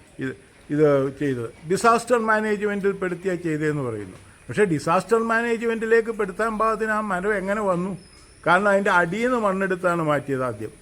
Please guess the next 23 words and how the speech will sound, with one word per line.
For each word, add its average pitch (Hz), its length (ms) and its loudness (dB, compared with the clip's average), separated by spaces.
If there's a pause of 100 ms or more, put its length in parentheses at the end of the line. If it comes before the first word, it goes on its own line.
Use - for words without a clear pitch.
(600)
അടിയിൽ 196 220 2
നിന്ന് 240 180 2
മണ്ണെടുത്ത് 208 460 0
മാറ്റിയപ്പോൾ 196 480 -2
മുകളിൽ 190 320 2
നിൽക്കുന്ന 196 300 -6 (100)
മരങ്ങൾ 175 340 -2
അപകട-, 208 540 0
അപകടാവസ്ഥയിലായി. 214 960 0 (640)
ആ 160 100 6 (100)
മണ്ണെടുത്ത് 214 460 4
മാറ്റിയതിനും 214 420 -2 (100)
യാതൊരുവിധ 208 460 2 (120)
അനുമതിയും 202 440 -4
ഒരിടത്തുനിന്നും 202 520 -4
വാങ്ങിയിട്ടില്ല. 202 460 -4 (720)
അപ്പോൾ 190 200 8
ഒരു 240 80 4 (140)
ബോധപൂർവമായ 226 880 4 (140)
പ്രശ്നം 208 420 -6
സൃഷ്ടിച്ചുകൊണ്ട് 170 760 -4 (540)
ഇത്രയും 214 440 2
മരങ്ങളും 214 460 0